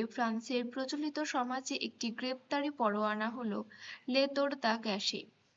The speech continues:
এর মাধ্যমে রাজকর্মচারীরা যে কোনো সাধারণ নাগরিককে বিনা বিচারে গ্রেপ্তার করত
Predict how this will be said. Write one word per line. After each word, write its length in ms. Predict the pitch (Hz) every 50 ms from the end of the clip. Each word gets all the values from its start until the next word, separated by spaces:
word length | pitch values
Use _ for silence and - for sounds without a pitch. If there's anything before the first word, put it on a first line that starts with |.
| _ _ -
এর 160 | 220 269 285 311
মাধ্যমে 560 | 302 269 240 226 220 226 254 226 202 196 202 214 - 202 - - - - -
রাজকর্মচারীরা 1000 | - 240 240 240 240 - - 254 254 254 247 247 247 247 247 233 214 220 214 226 247 262
যে 180 | - 269 262 262 262
কোনো 220 | - 262 262 254 269
সাধারণ 440 | - 277 240 247 277 277 294 311 302
নাগরিককে 640 | 285 240 214 202 214 214 208 214 208 214 - 247 262
বিনা 300 | 233 247 247 247 254 247
বিচারে 380 | 240 233 247 233 269 254 254 262 262
গ্রেপ্তার 400 | 226 226 214 214 214 - 220 214 220
করত 320 | - 226 214 220 220